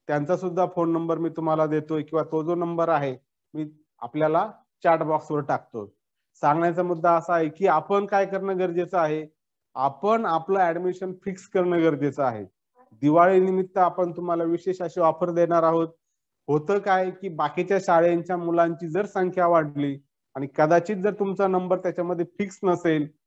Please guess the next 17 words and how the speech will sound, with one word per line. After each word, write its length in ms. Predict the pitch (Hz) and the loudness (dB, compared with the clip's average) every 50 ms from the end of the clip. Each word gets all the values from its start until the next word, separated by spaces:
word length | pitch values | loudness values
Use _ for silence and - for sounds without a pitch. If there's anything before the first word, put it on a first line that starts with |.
| _ _ _ _ _ _ | _ _ _ _ _ _
तर 160 | 196 196 196 | 2 2 4
मात्र 420 | 190 185 170 156 143 - 156 165 160 | 4 2 2 0 0 -2 -2 -2 0
मग 260 | 160 160 160 165 160 160 - | 0 0 0 -2 -2 -4 -4
तुम्हाला, 380 | 156 143 147 139 143 143 147 | -2 0 0 0 2 4 4
आपल्याला 800 | 147 147 143 139 127 - 143 143 143 139 139 139 139 139 135 139 143 | 4 6 4 4 0 0 -2 0 0 0 2 2 0 0 0 -2 -4
नाइलाजाने 960 | 139 139 151 156 156 151 147 139 139 139 135 127 123 131 135 139 143 135 117 107 - _ _ _ _ _ _ - | -4 -2 0 0 0 0 0 0 0 -2 -2 -2 -2 -4 -4 -4 -4 -6 -8 -10 -14 _ _ _ _ _ _ -6
पुढची 280 | 165 156 - - 170 | -6 -6 -2 -2 -2
जी 120 | 156 165 180 | 0 0 0
काही 260 | 180 190 190 196 190 | 2 4 6 6 8
live 220 | 180 165 165 160 | 8 6 6 6
lectures, 500 | 156 151 151 147 - - 156 147 139 - | 4 4 2 0 -2 -2 -2 -2 -2 -4
जी 140 | 139 131 147 | -4 -4 -2
काही 200 | 147 175 170 160 | 0 2 2 2
आता 120 | 160 160 147 | 2 0 -2
तुम्ही 220 | 139 175 180 170 | -2 -2 0 2
आठ 180 | - 151 156 165 | 2 2 2 4
दिवसापासून 600 | 160 170 165 165 - 170 165 170 165 - 170 175 | 2 2 2 2 -2 -2 -2 -4 -6 -4 -6 -6